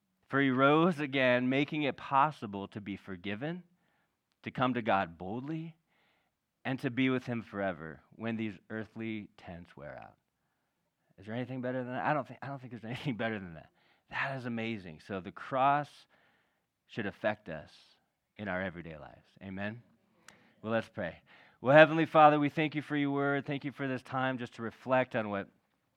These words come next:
your Son has done for a lost humanity. We couldn't do it ourselves, and we still can't, Lord. We can't work our way to heaven, Lord. We're stuck in a miry pit. We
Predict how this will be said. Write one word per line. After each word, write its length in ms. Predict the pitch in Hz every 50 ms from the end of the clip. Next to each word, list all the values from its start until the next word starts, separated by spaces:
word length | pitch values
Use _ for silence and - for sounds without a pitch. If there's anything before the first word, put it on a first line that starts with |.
| _ _ _ _ _ - -
your 180 | 113 127 135 120
Son 340 | - - 135 127 127 123
has 200 | 120 117 107 101
done 320 | 92 110 110 113 120 120 113
for 180 | - 113 107
a 80 | 104 101
lost 380 | 104 110 110 113 120 117 - -
humanity. 540 | 127 113 107 107 113 120 120 120 120 123
We 140 | 120 123 127
couldn't 260 | 123 - 143 131 123
do 180 | 117 123 120 117
it 80 | 110 110
ourselves, 640 | 104 104 - - 135 127 131 131 127 127 120 - - - - - - - - - - -
and 120 | 127 131
we 120 | 131 131 123
still 280 | - - 135 131 127
can't, 400 | 123 - 117 110 101 87 71 -
Lord. 280 | - 101 101 101 104 104
We 80 | 110 107
can't 240 | - 139 127 117
work 240 | 117 117 123 117 -
our 120 | 131 120 117
way 160 | 113 113 117
to 120 | 117 110
heaven, 480 | 95 95 113 117 110 120 117 117 117 120 120 123 -
Lord. 300 | 117 117 120 120 120 113
We're 120 | 113 110
stuck 400 | - - - - 143 135 - -
in 140 | 127 127 120 - - - - - - -
a 80 | - 123
miry 420 | 127 131 135 139 147 151 147 131
pit. 440 | - - - - - 151 160 151 - -
We 200 | 123 123 120 117